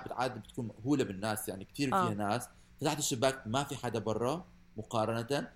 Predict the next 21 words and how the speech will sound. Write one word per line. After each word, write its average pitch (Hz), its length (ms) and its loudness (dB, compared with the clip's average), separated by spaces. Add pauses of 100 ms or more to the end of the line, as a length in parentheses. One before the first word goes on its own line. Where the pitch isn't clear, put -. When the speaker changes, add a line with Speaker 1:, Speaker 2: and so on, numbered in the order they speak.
(220)
Speaker 1:
حسيت 175 580 2
إنه 123 180 -4
عن 110 140 -2
جد 110 400 0
إحنا 123 180 -6
انعزلنا، 104 680 -2
يعني 98 160 -6
ح-، - 200 -10 (260)
يعني 127 180 4
عن 127 220 -2
جد 151 200 2
بتحس - 320 -4
إنه 123 160 -2
بت-، 113 120 -4
بتنعزل، 120 580 -4
خصوصًا 175 400 2
لما 123 360 2 (220)
بتحس 139 360 2
بالفرق 135 680 2
بالحياة 113 380 2
حواليك. 104 540 0